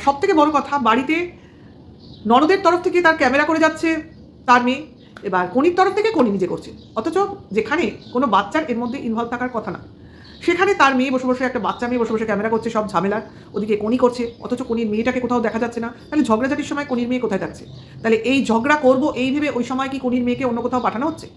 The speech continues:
অথবা যখন দিনের বেলায় এইসব ঝগড়াঝাটি দেখানো হচ্ছে,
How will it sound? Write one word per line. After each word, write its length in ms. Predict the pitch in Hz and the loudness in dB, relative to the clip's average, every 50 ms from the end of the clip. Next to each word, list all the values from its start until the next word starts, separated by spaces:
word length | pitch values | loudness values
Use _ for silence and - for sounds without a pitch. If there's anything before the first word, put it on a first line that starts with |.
| - - - - - | -20 -20 -20 -6 0
অথবা 280 | - 311 - 415 392 - | 2 2 6 6 6 6
যখন 320 | 226 247 247 359 359 330 | 6 4 2 2 0 0
দিনের 220 | 294 269 277 277 | 0 0 0 0
বেলায় 220 | 254 285 285 294 277 | 0 0 0 0 0
এইসব 260 | 262 240 269 277 247 | 0 0 0 0 0
ঝগড়াঝাটি 360 | 226 214 214 240 247 294 339 262 | 0 2 2 2 0 0 0 0
দেখানো 300 | 240 214 - 269 294 277 | -2 -2 -2 -2 0 0
হচ্ছে, 280 | 240 - - 208 214 | -2 -2 -4 -8 -10